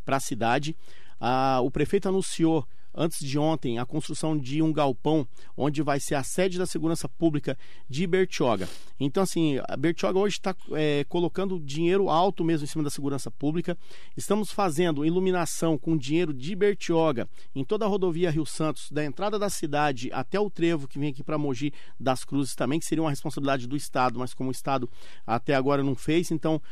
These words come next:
o prefeito tá fazendo esse investimento com dinheiro público municipal, aonde dessa forma, com iluminação, com aumento da guarda municipal, com investimentos em viatura, em tecnologia também, como hoje as câmeras do coib, todo o monitoramento na, na O C R,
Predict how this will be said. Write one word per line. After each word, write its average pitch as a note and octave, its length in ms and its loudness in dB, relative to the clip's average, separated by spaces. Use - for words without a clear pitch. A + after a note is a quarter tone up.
o B2+ 80 -2
prefeito D3 380 0
tá D#3+ 100 -2
fazendo C#3+ 240 0
esse - 140 -2
investimento C#3+ 460 -2
com C#3+ 100 -2
dinheiro D3+ 240 0
público D#3+ 400 -2
municipal, D#3 600 2
aonde D#3+ 360 2
dessa D#3 280 0
forma, D3+ 280 2
com D#3+ 120 0
iluminação, E3+ 640 2
com C#3 140 -2
aumento D3+ 320 2
da F#3 120 0
guarda F3 300 2
municipal, E3+ 360 0
com D#3 480 4
investimentos E3+ 720 0
em G3 100 2
viatura, E3+ 540 2
em C3 60 -2
tecnologia E3+ 760 2
também, D3+ 320 0
como D3+ 240 0
hoje D#3 160 2
as - 140 -2
câmeras F3+ 280 0
do E3+ 100 0
coib, D#3 500 4
todo G3 240 0
o - 20 -2
monitoramento F3 720 0
na, C#3+ 380 2
na C3+ 480 2
O C#3+ 100 0
C - 160 -2
R, D3+ 300 0